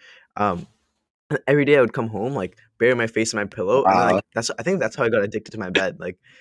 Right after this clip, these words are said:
Speaker 1: like, 'cause, like, my bed just had my pillow. Um, and so, like, that, that, like, that happened, like, until I had it until, like, the end of grade nine. Like, it wasn't, like, like, a very young thing. Like, I had this pillow that I would bury my face in until the end of grade nine.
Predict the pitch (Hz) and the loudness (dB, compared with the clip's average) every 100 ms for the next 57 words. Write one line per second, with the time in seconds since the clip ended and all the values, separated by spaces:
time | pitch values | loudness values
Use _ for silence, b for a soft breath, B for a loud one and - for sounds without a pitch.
0 | b b 104 131 120 - _ - 98 107 | b b -4 0 0 -2 _ -12 -4 -2
1 | 117 113 104 98 95 90 - - _ _ | -2 -2 -2 -2 -4 -4 -6 -12 _ _
2 | _ - 90 - - - - 120 113 - | _ -6 -4 -6 -12 -18 -10 -6 -6 -2
3 | 113 - 110 113 123 120 _ - 117 107 | 0 0 -2 -4 -2 -6 _ -4 -4 -4
4 | 320 254 147 - 110 143 147 135 - _ | -6 -4 -6 -6 -12 -4 -2 -2 -6 _
5 | _ _ _ _ _ _ - - _ _ | _ _ _ _ _ _ -16 -16 _ _
6 | 139 131 110 143 220 240 _ - 127 165 | -4 -4 -2 -2 -2 -4 _ -14 -6 0
7 | 170 143 - - - 117 147 117 123 104 | 0 0 -4 -8 -6 0 0 2 0 2
8 | 101 104 82 - _ _ _ - 117 123 | 0 -2 -6 -18 _ _ _ -4 0 2
9 | 127 170 190 135 - - _ _ _ _ | 4 2 0 -2 -4 -16 _ _ _ _
10 | - 113 - 110 113 123 107 104 101 110 | -6 -4 -2 0 2 2 2 -4 -4 -4
11 | 90 - 107 107 120 147 - 101 117 104 | -4 -4 -2 -2 -2 -6 -2 0 0 0
12 | 98 92 101 104 - 90 139 127 104 101 | -2 -4 -4 -6 -6 -8 -6 -8 -6 -6
13 | 95 101 92 95 90 90 85 85 | -6 -6 -4 -4 -4 -8 -10 -16